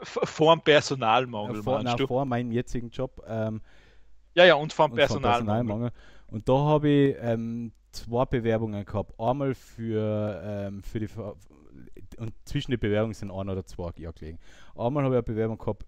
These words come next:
Speaker 2: für die Verwaltung, also einen Job in der
Speaker 1: Mhm.
Speaker 2: Verwaltung, für, äh, einen, einen eh ziemlich damals interessanten Job in der Logistikdisposition.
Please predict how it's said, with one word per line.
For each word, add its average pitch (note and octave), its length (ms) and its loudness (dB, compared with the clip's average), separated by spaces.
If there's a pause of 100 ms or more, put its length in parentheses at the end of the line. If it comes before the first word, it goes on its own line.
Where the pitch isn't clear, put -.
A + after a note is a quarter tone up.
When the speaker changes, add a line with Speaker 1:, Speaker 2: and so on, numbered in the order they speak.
Speaker 2:
für G#2+ 140 -6
die F#2 220 -6 (420)
Verwaltung, F3 800 -6 (1000)
also C3 200 -2
einen A2 100 -4
Job - 200 -4
in B2+ 60 -2
der A#2+ 100 -2
Speaker 1:
Mhm. - 40 -10
Speaker 2:
Verwaltung, G#2+ 520 -4 (580)
für, B2 400 2 (880)
äh, G#2 40 -12
einen, G2 560 -14 (1400)
einen G#2 420 -16 (840)
eh D3+ 220 -4
ziemlich F#3+ 360 -12
damals E3 360 -6
interessanten D3 480 -10
Job - 280 -8
in B2+ 120 -10
der A#2 200 -2
Logistikdisposition. F3 1200 -12